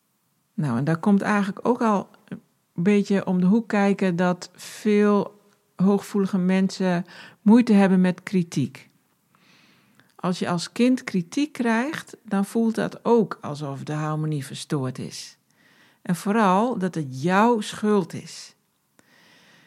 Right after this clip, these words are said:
Jij hebt in jouw beleving iets fout gedaan en dus de harmonie verstoord. Je hebt ervoor gezorgd dat de ander een onprettig gevoel heeft.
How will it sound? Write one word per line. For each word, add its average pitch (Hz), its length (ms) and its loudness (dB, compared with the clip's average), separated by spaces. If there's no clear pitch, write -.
Jij 220 460 2
hebt 208 300 0
in 165 220 -2
jouw 185 300 2
beleving 202 520 2
iets - 200 -6
fout 202 420 2
gedaan 127 520 -8
en 180 220 0
dus 233 260 2
de 175 140 -4
harmonie 165 520 0
verstoord. 151 680 -6
Je 156 100 -4
hebt 196 380 -2
ervoor 185 360 -2
gezorgd 190 680 -2
dat 160 160 -8
de - 160 -12
ander 254 520 0
een 190 160 -2
onprettig 208 640 -6
gevoel 196 380 -2
heeft. - 440 -10